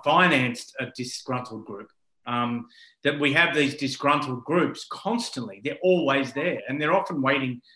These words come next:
for a fairy godfather to come along and, and give them a bunch of money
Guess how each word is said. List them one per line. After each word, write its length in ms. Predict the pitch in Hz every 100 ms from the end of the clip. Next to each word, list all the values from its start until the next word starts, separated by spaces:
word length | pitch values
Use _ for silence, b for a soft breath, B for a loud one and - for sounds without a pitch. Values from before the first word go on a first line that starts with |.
| b
for 320 | - 139 127 120
a 80 |
fairy 300 | 120 143 127
godfather 580 | 120 143 160 120 113 113
to 100 | 117
come 220 | - 127
along 320 | 120 127 117 117
and, 160 | 113
and 140 | 131 120
give 100 | 131
them 100 | 123
a 40 | 120
bunch 180 | 123 -
of 60 | 120
money 360 | 135 110 117